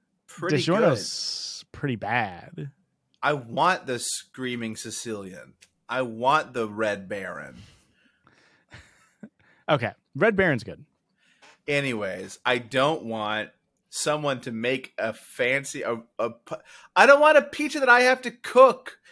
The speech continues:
Speaker 1: I don't wanna
Speaker 2: Yeah.
Speaker 1: go, if I'm going to the store and I'm like, "Fuck it, I gotta have a pizza this weekend, get a, rid of frozen pizza."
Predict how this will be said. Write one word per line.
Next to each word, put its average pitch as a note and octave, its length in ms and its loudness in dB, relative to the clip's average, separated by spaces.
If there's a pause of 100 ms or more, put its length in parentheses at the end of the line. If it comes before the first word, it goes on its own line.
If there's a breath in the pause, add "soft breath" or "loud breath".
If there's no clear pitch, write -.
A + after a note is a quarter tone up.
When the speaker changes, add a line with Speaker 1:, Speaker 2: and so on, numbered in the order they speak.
(140 soft breath)
Speaker 1:
I E3+ 80 -2
don't G#3 100 6
wanna A3+ 140 6
Speaker 2:
Yeah. G3+ 100 2
Speaker 1:
go, F#3 220 2 (240 loud breath)
if F3 160 0
I'm G3+ 240 2
going A3 360 4
to - 120 -6
the F#3 140 -2
store G3+ 460 4
and F#3 60 6
I'm F3 60 4
like, E3 220 -2
"Fuck - 300 -8
it, C4 60 0
I D4 100 -4
gotta C#4+ 180 -4
have C#4 80 -16
a D#3 60 -14
pizza D#3 300 -12
this D3+ 200 -10
weekend, F3+ 340 -8
get F3 140 -4
a, E3+ 160 -2 (200)
rid E3 140 -6
of D#3 160 -6
frozen D3+ 320 -2
pizza." F#3+ 320 -8